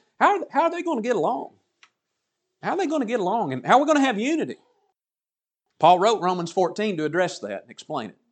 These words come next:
Romans fourteen, verse one, "Him that is weak in the faith receive ye, but not to doubtful disputations.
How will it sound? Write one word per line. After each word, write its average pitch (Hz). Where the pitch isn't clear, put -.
Romans 190
fourteen, 202
verse 196
one, 202
"Him 220
that 226
is 180
weak 226
in 190
the 160
faith 202
receive 180
ye, 202
but 156
not 165
to 160
doubtful 156
disputations. 131